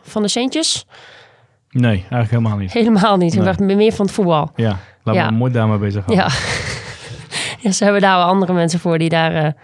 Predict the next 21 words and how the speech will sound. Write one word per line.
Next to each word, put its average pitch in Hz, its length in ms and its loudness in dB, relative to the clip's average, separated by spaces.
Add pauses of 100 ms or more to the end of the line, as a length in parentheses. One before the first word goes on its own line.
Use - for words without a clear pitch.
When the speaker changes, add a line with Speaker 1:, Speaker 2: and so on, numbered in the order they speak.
(400)
Speaker 1:
wel, 156 360 0
eh, - 60 -4 (300)
over 165 300 0
gaan. 170 360 0 (680)
Ja, 165 280 0 (220)
dat 196 260 -6 (460)
moet 185 200 -2
natuurlijk 190 360 0
wel 190 100 2
gezegd. 190 400 -2
Het - 100 -8
gaat 175 240 -4
over 175 140 -2
één 185 160 0
seizoen. 214 640 0 (200)
Alex 180 260 -2
Magura, 185 460 0
die 170 140 -2
werd 170 180 -2
in 180 80 -2
augustus 160 680 -4